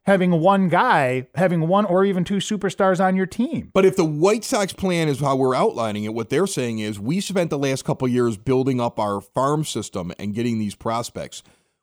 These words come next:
Speaker 2: with the intention of having a lot of controllable contracts, but guys that are going to be good."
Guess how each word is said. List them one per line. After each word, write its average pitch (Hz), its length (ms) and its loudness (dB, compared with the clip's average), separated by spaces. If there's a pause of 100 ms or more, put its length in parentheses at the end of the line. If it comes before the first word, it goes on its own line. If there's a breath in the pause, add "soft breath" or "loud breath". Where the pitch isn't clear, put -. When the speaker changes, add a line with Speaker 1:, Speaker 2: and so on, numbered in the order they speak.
Speaker 2:
with 139 160 0
the 143 120 0
intention 180 500 -2
of 127 120 -4
having 120 320 -2
a 101 80 -6
lot 117 320 -2
of 170 80 0
controllable 156 720 0
contracts, 131 640 -6
but - 180 -10
guys 113 280 -2
that 120 100 -2
are 110 60 -4
going 107 260 -6
to 104 80 -4
be 95 100 -6
good." 85 380 -8